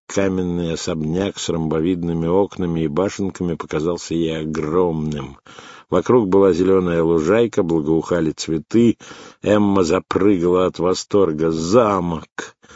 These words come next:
«Похоже», — наконец улыбнулся мужчина. «В детстве мне тоже хотелось жить в таком доме.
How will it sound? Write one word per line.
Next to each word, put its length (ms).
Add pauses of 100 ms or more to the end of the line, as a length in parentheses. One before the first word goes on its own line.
(320)
«Похоже», — 680 (160)
наконец 560
улыбнулся 600
мужчина. 640 (560)
«В 120
детстве 460
мне 220
тоже 260
хотелось 460
жить 260
в 80
таком 400
доме. 320